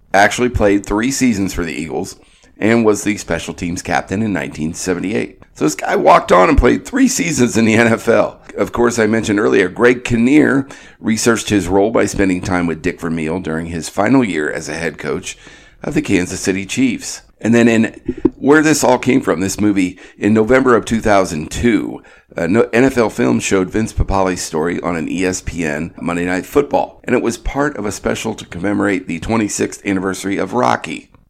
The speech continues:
Hmm, interesting. Uh, the four-minute piece about Vince captured the attention of Hollywood, and soon, dun dun dun, Invincible was born, and a film was in the works. Many of the former Eagles that were playing at that time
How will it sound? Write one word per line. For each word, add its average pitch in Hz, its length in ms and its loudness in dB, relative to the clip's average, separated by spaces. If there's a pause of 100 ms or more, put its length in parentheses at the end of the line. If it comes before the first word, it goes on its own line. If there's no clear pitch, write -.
Hmm, 123 300 -4 (440)
interesting. 120 600 2 (340)
Uh, 110 100 2
the 113 80 2
four-minute 147 540 2
piece 131 260 0
about 107 340 2
Vince 95 420 -4 (320)
captured 110 340 4
the 92 140 0
attention 92 420 0
of 92 80 -6
Hollywood, 95 560 2 (320)
and 98 240 -2
soon, 113 580 2 (300)
dun 98 300 -2
dun 78 280 -4
dun, 139 560 6 (260)
Invincible 143 580 6
was 123 160 6
born, 104 400 6
and 87 160 -2
a 90 40 -2
film 87 280 -4
was 85 160 -6
in 76 100 -4
the 80 80 -6
works. - 560 -8 (480)
Many 131 340 6
of 117 200 6
the 110 100 -2
former 117 280 0
Eagles 131 360 4
that - 120 0
were 95 80 -2
playing 143 400 4
at - 80 -6
that 78 180 -6
time 78 380 -8